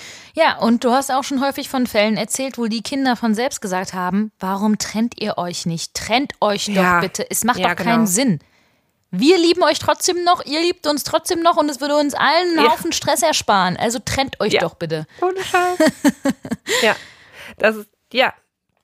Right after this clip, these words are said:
Speaker 2: Also die jüngste Person, die, äh, das gemacht hat, die ich kannte, war,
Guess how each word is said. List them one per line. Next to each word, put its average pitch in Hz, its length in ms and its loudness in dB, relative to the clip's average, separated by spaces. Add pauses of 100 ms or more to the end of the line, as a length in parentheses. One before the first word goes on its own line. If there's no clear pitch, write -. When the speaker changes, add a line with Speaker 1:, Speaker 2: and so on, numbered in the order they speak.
(500)
Speaker 2:
Also 208 220 -2
die 202 240 -8
jüngste 302 420 0
Person, 247 680 -2
die, 220 260 -2
äh, 208 260 0
das 202 280 0
gemacht 202 420 -2
hat, 247 380 -2
die 214 120 -8
ich - 180 -12
kannte, 240 520 0 (120)
war, 185 500 0